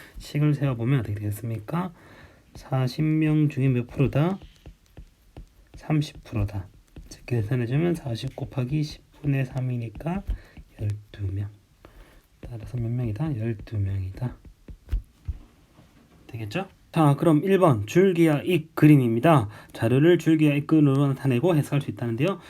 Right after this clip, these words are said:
필기는 따로 하지 않도록 하겠습니다. 줄기와 잎 그림은 무엇인가요? 지훈이네 반 학생 스무 명이 하루 동안 이모티콘 사용 건수를 조사하여 나타낸 것이다.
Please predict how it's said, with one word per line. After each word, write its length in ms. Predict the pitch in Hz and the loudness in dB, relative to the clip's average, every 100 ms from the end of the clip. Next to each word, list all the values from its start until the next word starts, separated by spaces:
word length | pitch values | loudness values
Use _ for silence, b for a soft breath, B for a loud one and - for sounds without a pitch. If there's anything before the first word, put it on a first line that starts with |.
| B | B
필기는 320 | - 240 226 | 0 2 2
따로 160 | 160 131 | 0 0
하지 180 | 135 135 | 0 -2
않도록 280 | 98 - 98 | -6 -6 -8
하겠습니다. 540 | 95 - 104 147 151 B B B B | -10 -10 -6 -2 -4 B B B B
줄기와 440 | - 185 170 165 | -2 0 2 2
잎 160 | 147 147 | 0 0
그림은 380 | 156 156 202 165 | 2 2 2 2
무엇인가요? 840 | 120 143 147 139 120 131 151 - B B B | 2 0 0 -2 0 4 4 2 B B B
지훈이네 500 | - 165 190 170 165 | 0 2 2 2 0
반 160 | 151 151 | 0 0
학생 420 | 143 - 185 208 | 0 -2 0 0
스무 220 | - 170 | 2 2
명이 200 | 165 156 | 4 2
하루 260 | 147 139 143 | 0 -2 0
동안 260 | 151 170 | 2 4
이모티콘 440 | 127 139 - - 135 | 4 0 -2 -4 -4
사용 260 | 135 131 | -2 -2
건수를 360 | 135 127 147 139 | -2 -2 0 0
조사하여 460 | 120 113 127 139 | 0 -4 0 2
나타낸 380 | 175 127 131 120 | 2 0 -2 -2
것이다. 480 | 120 143 - 139 107 | 0 0 4 4 4